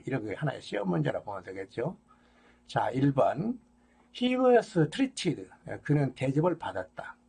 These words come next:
As a stranger, 이방인으로서. Not as a friend, 친구로서가 아니라 이방인으로서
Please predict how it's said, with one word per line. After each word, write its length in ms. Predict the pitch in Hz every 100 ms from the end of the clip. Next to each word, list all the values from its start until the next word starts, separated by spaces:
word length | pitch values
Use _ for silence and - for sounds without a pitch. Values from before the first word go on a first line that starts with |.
| -
As 320 | 117 127 -
a 40 | 107
stranger, 560 | - 196 190 175 139 -
이방인으로서. 1120 | 127 160 160 151 127 143 160 190 165 - - - _ _ _ -
Not 300 | 107 131 165 - -
as 520 | 120 120 113 - 120
a 140 | 98 92
friend, 460 | - 180 190 160
친구로서가 880 | - - 196 190 208 208 151 160 151
아니라 420 | 120 139 165 208 226 _ _ _ -
이방인으로서 1300 | 120 151 160 156 143 139 147 143 143 139 - 95 -